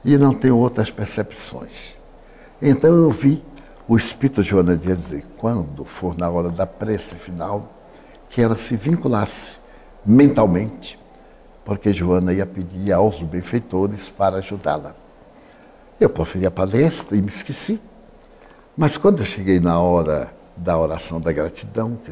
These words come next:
é sempre variada, eu recordei-me e olhei para ela.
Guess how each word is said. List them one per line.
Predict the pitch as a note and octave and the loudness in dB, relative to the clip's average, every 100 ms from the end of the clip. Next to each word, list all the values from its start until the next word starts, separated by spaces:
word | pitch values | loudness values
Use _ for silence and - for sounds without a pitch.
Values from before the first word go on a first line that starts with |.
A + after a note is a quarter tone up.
| - - | -16 -14
é | |
sempre | - A2 G#2+ F2 | -8 -6 -6 -2
variada, | F2+ F2+ F#2 A2 A#2 F2 - - - - - - - - - | 0 0 -2 -6 -6 -8 -12 -18 -20 -20 -20 -20 -20 -8 2
eu | A#2+ | 4
recordei-me | A2+ A2+ A#2+ G#2 A2+ A#2+ B2 B2 | 4 2 2 0 2 4 4 4
e | C3 B2 | 4 6
olhei | G#2 G2+ | 6 2
para | G2+ G2+ G2+ | 0 -4 -4
ela. | F2 F2 | -6 -10